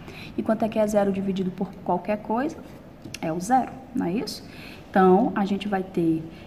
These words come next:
é, noventa M L em cada copo. Se são vinte e cinco copos, nós vamos ter noventa M L em cada copo. Portanto, a alternativa A, certo? Vamos para a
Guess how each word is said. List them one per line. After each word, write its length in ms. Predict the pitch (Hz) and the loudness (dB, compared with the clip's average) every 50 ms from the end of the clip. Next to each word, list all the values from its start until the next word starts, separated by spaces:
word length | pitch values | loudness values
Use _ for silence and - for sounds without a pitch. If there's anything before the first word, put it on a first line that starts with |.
| - - - | -18 -8 -4
é, 420 | - 175 170 170 165 165 160 165 160 | -2 0 2 2 2 2 0 0 0
noventa 600 | 160 170 170 165 165 175 196 233 294 320 - 302 | 0 2 2 2 0 0 0 0 0 0 4 6
M 280 | 285 262 240 208 185 170 | 6 8 8 6 6 4
L 360 | 165 165 160 160 170 233 311 359 - - - - - - - | 4 2 2 2 0 0 0 -2 -4 -8 -12 -14 -16 -10 2
em 140 | - 285 330 | 2 2 2
cada 560 | - - - - 233 202 190 190 190 214 294 | 2 -4 -2 0 2 2 2 2 0 0 -2
copo. 420 | - - - 339 226 196 - - - - - - | -4 2 4 4 4 4 2 -4 -10 -14 -14 -8
Se 160 | - - 220 | -4 -4 -4
são 220 | - - 185 175 | 0 2 2 2
vinte 220 | 170 180 180 175 - | 4 2 0 0 0
e 40 | |
cinco 280 | - - 196 196 - 226 | -2 -2 -2 -2 -2 -4
copos, 340 | 226 - 233 220 233 226 - | -4 -2 -2 -2 -2 -2 0
nós 180 | 247 220 208 208 | 0 0 0 0
vamos 200 | 208 208 208 - | 0 0 0 -2
ter 100 | - 202 | -2 -2
noventa 400 | 185 180 180 185 196 226 - 247 | -2 0 0 0 -2 -2 -2 -2
M 240 | 226 214 208 202 190 | 0 0 2 2 0
L 180 | 185 196 202 | 0 0 0
em 60 | 208 | -2
cada 300 | 202 - 208 196 180 180 | -2 0 -2 0 0 -2
copo. 380 | - - - 160 156 156 151 - - - - - - - - - - - - - - - | -4 -2 -2 -2 -2 -2 -4 -12 -14 -16 -18 -18 -18 -18 -18 -18 -18 -18 -18 -18 -14 -6
Portanto, 400 | - 196 180 - - 180 180 175 | -4 -4 -2 2 2 2 2 2
a 40 | 196 | 0
alternativa 720 | 190 - 190 185 190 180 180 - - 180 170 202 254 294 311 - - - - - | -2 -2 -2 0 0 0 0 0 -2 -2 0 0 0 -2 -2 -4 -10 -16 -10 -6
A, 160 | - - - - - - - - - | -4 -4 -4 -6 -10 -14 -18 -16 -16
certo? 480 | - - - 180 208 240 - - 381 - - - - - - - - - - - - - - - - - - | -8 -4 -2 -2 -2 -2 -4 -6 -6 -6 -10 -14 -14 -14 -14 -14 -14 -14 -14 -14 -14 -14 -12 -12 -12 -4 0
Vamos 280 | 175 180 185 170 - | 0 2 2 0 0
para 380 | - 208 185 180 185 185 190 - - | 0 2 2 4 4 2 0 0 0
a 320 | - 190 185 190 214 240 | -2 0 0 0 -2 -2